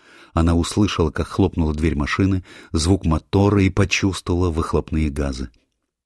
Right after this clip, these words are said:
Её втащили на тротуар и в здание. Она насчитала, что костыль отшагал двадцать семь ступенек.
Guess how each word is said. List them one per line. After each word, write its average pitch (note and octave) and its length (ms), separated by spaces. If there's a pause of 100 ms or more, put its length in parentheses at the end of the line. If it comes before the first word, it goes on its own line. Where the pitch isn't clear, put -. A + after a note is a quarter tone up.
(100)
Её D#2 220
втащили E2 420
на D2 140
тротуар D2 560 (480)
и D#2+ 80
в D2+ 60
здание. C#2+ 560 (600)
Она F2+ 240
насчитала, G2+ 640
что - 220
костыль - 580
отшагал F2 480
двадцать F2 680
семь D#2 340
ступенек. C2+ 760